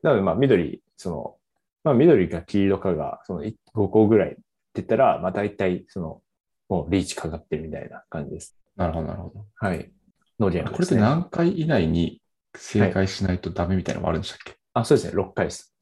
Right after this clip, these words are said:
Speaker 2: あ、
Speaker 1: なので、
Speaker 2: 六回か。
Speaker 1: そのワードにアクセスすると、五かける、うん、違う、六かける五の、あの、
Speaker 2: はいはい。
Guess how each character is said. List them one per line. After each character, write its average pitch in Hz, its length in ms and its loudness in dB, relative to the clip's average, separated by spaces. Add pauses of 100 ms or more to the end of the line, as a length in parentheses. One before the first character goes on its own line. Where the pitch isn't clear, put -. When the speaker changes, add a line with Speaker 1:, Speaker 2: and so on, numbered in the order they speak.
(440)
Speaker 2:
あ、 - 80 -6
Speaker 1:
な - 80 2
の 90 120 0
で、 - 80 -4
Speaker 2:
六 - 0 -
回 90 140 -2
か。 - 100 -12
Speaker 1:
そ 107 60 0
の 101 60 2
ワ 123 140 6
ー 135 40 4
ド 139 140 6
に 135 100 2
ア 135 100 0
ク 131 40 -12
セ - 140 -8
ス - 140 -10
す 90 60 -6
る 82 80 -6
と、 - 360 -8
五 139 160 4
か 139 140 0
け 87 120 -2
る、 78 320 -6 (480)
う 110 60 -4
ん、 104 120 -2
違 - 60 -4
う、 - 140 -8
六 - 260 -4
か 139 120 0
け 156 120 2
る 95 140 4
五 95 120 2
の、 71 220 -8 (440)
あ 87 40 -14
の、 85 80 -4
Speaker 2:
は 80 80 -2
い 87 140 -4
は - 120 -10
い。 92 80 -14